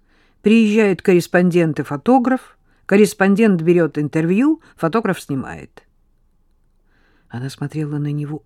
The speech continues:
очень внимательно, как будто он открывал бог весть какие истины. Почему она так смотрит? Что она знает? Она ничего не может знать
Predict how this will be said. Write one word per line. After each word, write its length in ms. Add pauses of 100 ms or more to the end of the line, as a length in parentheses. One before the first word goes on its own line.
очень 680
внимательно, 680
как 200
будто 420 (120)
он 300 (640)
открывал 540 (220)
бог 380
весть 240
какие 340
истины. 680 (840)
Почему 560
она 320 (140)
так 300
смотрит? 880 (460)
Что 240
она 180
знает? 500
Она 300 (220)
ничего 440
не 100
может 340
знать 400